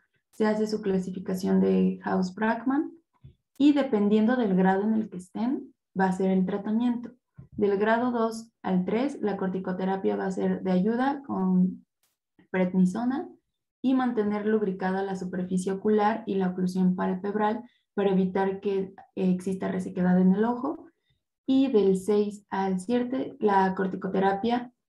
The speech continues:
va a ser en las primeras setenta y dos horas y los antivirales van a ser importantes, eh, dependiendo de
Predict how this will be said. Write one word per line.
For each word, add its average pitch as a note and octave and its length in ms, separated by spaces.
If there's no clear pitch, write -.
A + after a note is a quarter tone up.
va G3+ 80
a G3 60
ser G3+ 180
en G3+ 80
las F#3+ 160
primeras F#3+ 480
setenta F#3+ 380
y F#3 80
dos F#3 340
horas C4+ 480
y A#3+ 100
los A3 180
antivirales G3+ 640
van G3 140
a F#3+ 80
ser G3 140
importantes, B3 1040
eh, F#3+ 160
dependiendo F#3 720
de - 340